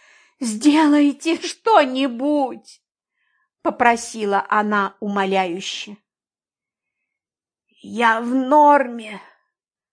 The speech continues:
прохрипел Виталий, закашлялся, и на его губах показалась кровь. Я посмотрела на его грудную клетку с торчащими из нее толстенными щепками.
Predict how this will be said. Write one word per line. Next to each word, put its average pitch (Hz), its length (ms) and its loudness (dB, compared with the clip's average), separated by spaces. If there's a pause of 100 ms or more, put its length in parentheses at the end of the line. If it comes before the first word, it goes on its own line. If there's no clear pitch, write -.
(260)
прохрипел 208 580 0
Виталий, 262 760 -2
закашлялся, 254 1300 0 (760)
и 247 100 -2
на 226 140 0
его 202 220 0
губах 190 500 0 (140)
показалась 170 640 -10
кровь. - 480 -20 (1040)
Я 269 140 4
посмотрела 294 680 0
на 254 100 -4
его 254 220 2
грудную 226 420 -4
клетку 277 520 -6
с - 140 -20
торчащими 202 840 -6
из 190 120 -8
нее 202 240 -2
толстенными 233 960 -4
щепками. 180 840 -12